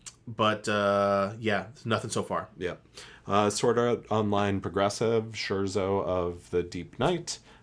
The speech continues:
Speaker 2: uh, comes out September tenth.
Speaker 1: Yep.
Speaker 2: More
Speaker 1: This
Speaker 2: Sword
Speaker 1: is,
Speaker 2: Art.
Speaker 1: yep, this is basically the, the, the, for those of you who don't remember, the retelling of the Sword Art, um, uh, story from a different perspective. This is the second part of it. I believe there is one more part coming out, uh, they have planned.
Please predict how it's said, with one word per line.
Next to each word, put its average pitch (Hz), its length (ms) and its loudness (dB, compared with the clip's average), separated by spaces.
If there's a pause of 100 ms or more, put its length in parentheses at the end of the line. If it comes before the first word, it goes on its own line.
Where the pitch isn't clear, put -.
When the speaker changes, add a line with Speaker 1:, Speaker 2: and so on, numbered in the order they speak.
Speaker 2:
uh, 87 340 2
comes 85 240 -6
out 78 160 -4
September 76 360 -8
tenth. - 520 -2 (140)
Speaker 1:
Yep. - 240 0 (200)
Speaker 2:
More - 120 -6
Speaker 1:
This 139 140 4
Speaker 2:
Sword 135 180 4
Speaker 1:
is, 131 40 2
Speaker 2:
Art. 131 220 -2 (100)
Speaker 1:
yep, 156 220 0
this 147 180 2
is 135 80 0
basically 139 440 4
the, 127 220 2
the, 123 360 -2
the, 120 220 2
for 127 140 -4
those 123 140 4
of 117 80 -4
you 120 40 -2
who 113 40 0
don't 117 160 2
remember, 120 280 -2
the 110 120 0
retelling 120 600 0
of 104 120 -2
the 101 60 -4
Sword 117 260 0
Art, 110 360 0
um, 101 640 -4 (720)
uh, 92 360 -4
story 131 380 4
from 110 160 -4
a 107 40 -2
different 117 240 -4
perspective. 110 520 -2
This 98 120 -6
is 104 80 -10
the 101 80 -6
second 95 360 -2
part 113 300 2
of 110 140 -2
it. 98 80 0
I 98 80 0
believe 98 260 -4
there 92 140 0
is 90 140 -4
one 87 160 -6
more 85 160 -6
part - 300 -6
coming 85 240 -12
out, 101 340 -4 (400)
uh, 90 160 -4
they 90 120 -4
have 90 220 -6
planned. 85 440 -10